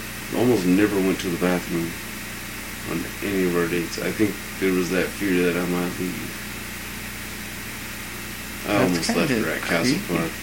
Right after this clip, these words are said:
Speaker 1: She got an attitude with the guy behind the fucking, uh, behind the prize counter. And I almost fucking left her.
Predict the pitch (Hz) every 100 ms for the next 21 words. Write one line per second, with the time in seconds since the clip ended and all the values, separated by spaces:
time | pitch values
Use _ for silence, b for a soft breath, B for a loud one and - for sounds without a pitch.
0 | - - - - - - 95 95 85 90
1 | 85 80 92 85 85 85 80 85 82 82
2 | 87 82 82 - 87 85 85 80 85 80
3 | 80 78 - - - - - - - -
4 | - 87 90 82 76 - 87 78 73 -
5 | - - 85 78 76 71 - - - -
6 | - - - 87 82 71 - 90 95 90
7 | 87 - 92 87 85 82 - 85